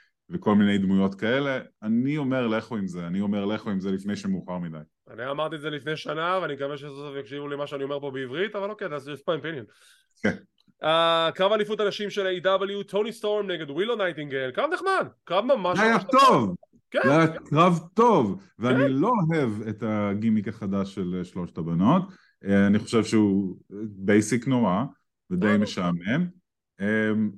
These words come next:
Speaker 1: ו-, אבל, אה, הקרב היה טוב, וטוני היא הילית טובה,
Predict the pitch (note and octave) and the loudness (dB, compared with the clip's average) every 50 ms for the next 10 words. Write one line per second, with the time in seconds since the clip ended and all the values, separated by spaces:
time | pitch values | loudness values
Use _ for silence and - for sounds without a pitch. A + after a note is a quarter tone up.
0 | - _ _ _ _ _ - F#2+ F#2 F#2 G2+ G#2+ G#2 G#2+ G#2+ G#2 G#2 G#2 G#2+ - | -12 _ _ _ _ _ -8 -6 -4 -2 -2 0 0 0 0 0 0 -2 -2 -4
1 | - G#2 G2 F#2+ A2 A2 G#2+ G#2+ G#2+ A2 A2 - G#2 G2+ G2 G2 G2+ G2 G2 - | -6 -8 -4 -2 -2 -2 0 0 -2 -2 -4 -4 -6 -6 -4 -4 -4 -6 -8 -12
2 | - - B2 E3 G3+ G#3 F#3+ F#3 F3+ - - E3+ F3+ F#3 F3+ - F#3+ F#3+ F3 D#3+ | -10 -4 0 0 0 0 0 -4 -8 -8 -4 -2 -2 -2 0 0 0 0 0 -2
3 | D3+ D3 - _ G2 G2+ G2 G#2+ A2 A2 G#2+ G#2+ G#2+ G#2+ G#2+ G#2+ G#2 G#2 G2+ G2+ | -6 -10 -14 _ -10 -4 -2 0 0 2 2 0 0 0 0 0 0 -2 -2 -4
4 | - A#2+ A#2+ A#2+ A#2+ A#2+ A#2 A2+ G#2+ G#2+ G#2+ G#2+ G#2 F#2 A2 A2 A2+ G#2+ G#2 - | -4 -2 0 0 0 0 0 0 0 0 0 -2 -2 -2 -4 -4 -4 -6 -6 -8
5 | G#2 F#2+ G#2+ B2+ C#3+ E3 | -8 -4 -2 -2 -2 -2